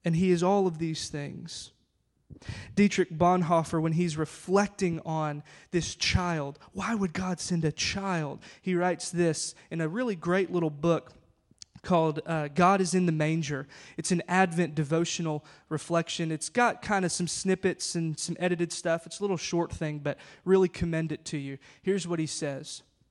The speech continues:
about this child. "Mighty God is the name of this child.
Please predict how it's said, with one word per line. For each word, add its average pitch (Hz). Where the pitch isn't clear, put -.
about 151
this 151
child. 135
"Mighty 240
God 190
is 151
the 170
name 175
of 156
this 151
child. 139